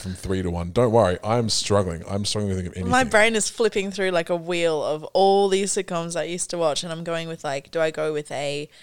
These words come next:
Speaker 2: like, an iconically Australian one? Do I go with, like, iconic in terms of population bias? Like, what kind of iconic do I go for?
Speaker 1: Well, I think iconic is kind of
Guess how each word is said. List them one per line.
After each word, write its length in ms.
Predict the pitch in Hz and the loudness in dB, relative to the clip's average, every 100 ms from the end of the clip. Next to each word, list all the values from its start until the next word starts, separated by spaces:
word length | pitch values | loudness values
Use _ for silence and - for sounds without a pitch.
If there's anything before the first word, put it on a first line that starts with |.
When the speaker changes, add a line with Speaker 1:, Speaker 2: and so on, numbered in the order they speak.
| - - - | -20 -18 -8
Speaker 2:
like, 180 | 160 170 | -8 -8
an 80 | - - | -14 -10
iconically 640 | 165 170 180 156 151 151 135 | -8 -6 -6 -8 -8 -8 -4
Australian 720 | - - 139 135 156 233 359 466 - - - - | -4 -4 -8 -8 -8 -10 -10 -12 -16 -20 -18 -6
one? 260 | 277 381 440 | -4 -2 -4
Do 160 | 403 202 | 0 0
I 80 | 170 | 0
go 480 | 175 160 151 151 - - | 0 0 0 -2 -6 -8
with, 340 | 185 151 156 | -4 -2 -4
like, 240 | 151 131 - | -6 -6 -6
iconic 680 | 151 156 165 156 147 - - _ _ 175 | -8 -6 -8 -6 -8 -14 -20 _ _ -10
in 240 | 160 160 | -8 -8
terms 380 | 160 160 156 147 | -6 -6 -4 -6
of 220 | 147 - | -8 -12
population 840 | - 156 160 147 143 147 160 143 - | -12 -12 -8 -4 -4 -4 -6 -8 -8
bias? 640 | 113 160 240 403 - 220 | -4 -2 -2 0 -2 0
Like, 240 | 180 175 - - - - | 0 -2 -12 -20 -20 -6
what 320 | 208 - - | -2 -2 -4
kind 300 | - 214 214 | -6 -4 -4
of 60 | |
iconic 540 | 190 170 - 185 185 - | -6 -8 -8 -8 -8 -6
do 100 | 170 | -6
I 140 | 156 | -6
go 360 | - 147 180 359 | -8 -6 -4 -4
for? 400 | - 175 104 - | -2 -2 -2 2
Speaker 1:
Well, 100 | 147 | 2
I 20 | |
think 140 | 262 240 | 2 2
iconic 460 | 110 - 117 92 | 0 2 0 0
is 180 | 92 87 | -4 -4
kind 200 | - 98 | 0 0
of 360 | 87 85 - | 0 -4 -10